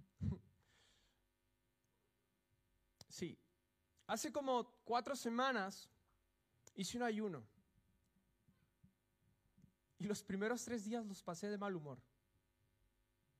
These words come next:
Porque como no comes, mira, yo pocas veces me, me enfado. Me enfado en el tráfico y cuando no como, ¿vale? Ese va a ser mi ayuno estas próximas dos semanas.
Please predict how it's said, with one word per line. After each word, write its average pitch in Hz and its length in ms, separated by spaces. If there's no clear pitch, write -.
Porque 170 260
como 156 280
no 190 200
comes, 269 640
mira, 160 360
yo 202 140
pocas 247 280
veces 226 380
me, 185 200
me 165 140
enfado. 147 340
Me 135 80
enfado 185 240
en 214 80
el 190 100
tráfico 214 400
y 208 40
cuando 160 220
no 143 200
como, 113 300
¿vale? 190 280
Ese 180 240
va 220 80
a 214 40
ser 208 160
mi 202 80
ayuno 185 300
estas 196 220
próximas 170 400
dos 147 140
semanas. 123 420